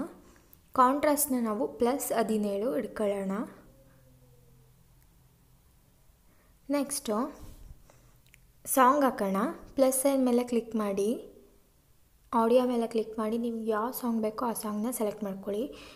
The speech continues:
ನಿಮ್ಗೆ ಯಾವುದಾದ್ರೂ particular line ಬೇಕಾಗಿರುತ್ತೆ ಅಲ್ವಾ, so ಅಲ್ಲಿಗೆ ಹಿಡ್ಕೊಂಡು ಆಡಿಯೋನ ಸೆಲೆಕ್ಟ್ ಮಾಡಿ. ಈ ಆಪ್ಷನ್ ಯೂಸ್ ಮಾಡಿ ಹಿಂದೆ ಇರೋ ಮ್ಯೂಸಿಕ್ನ ಕಟ್ ಮಾಡಿ. ಅದನ್ನು ಸ್ಟಾರ್ಟಿಂಗಲ್ಲಿ ಇಟ್ಕೊಂಡಿದ್ದೀನಿ ನಾನು. ಇವಾಗ ಟೆನ್ ಸೆಕೆಂಡ್ ತನಕ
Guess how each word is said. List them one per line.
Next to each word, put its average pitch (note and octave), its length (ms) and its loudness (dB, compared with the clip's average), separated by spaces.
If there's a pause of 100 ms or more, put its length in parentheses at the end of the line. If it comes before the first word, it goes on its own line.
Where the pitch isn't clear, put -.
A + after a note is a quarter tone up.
(140)
ನಿಮ್ಗೆ C4+ 220 4
ಯಾವುದಾದ್ರೂ A#3+ 320 2
particular A#3+ 680 -2
line A3 300 0
ಬೇಕಾಗಿರುತ್ತೆ G3+ 680 -2
ಅಲ್ವಾ, G3+ 280 -4 (600)
so B3+ 100 6 (280)
ಅಲ್ಲಿಗೆ A3 360 2
ಹಿಡ್ಕೊಂಡು G#3+ 920 0 (640)
ಆಡಿಯೋನ A#3 400 6 (100)
ಸೆಲೆಕ್ಟ್ G#3+ 300 0
ಮಾಡಿ. G3+ 340 0 (480)
ಈ C4 120 2
ಆಪ್ಷನ್ A3+ 400 2
ಯೂಸ್ G#3+ 200 0
ಮಾಡಿ A3 200 0
ಹಿಂದೆ A#3 260 2
ಇರೋ G#3+ 140 0
ಮ್ಯೂಸಿಕ್ನ G3+ 440 -2 (160)
ಕಟ್ A3+ 260 -2
ಮಾಡಿ. G#3 240 2 (420)
ಅದನ್ನು C4+ 380 6
ಸ್ಟಾರ್ಟಿಂಗಲ್ಲಿ B3 540 6
ಇಟ್ಕೊಂಡಿದ್ದೀನಿ G#3 640 0
ನಾನು. G3 300 -2 (840)
ಇವಾಗ C#4 280 6 (180)
ಟೆನ್ B3 260 4
ಸೆಕೆಂಡ್ A3+ 340 0
ತನಕ A3 240 -2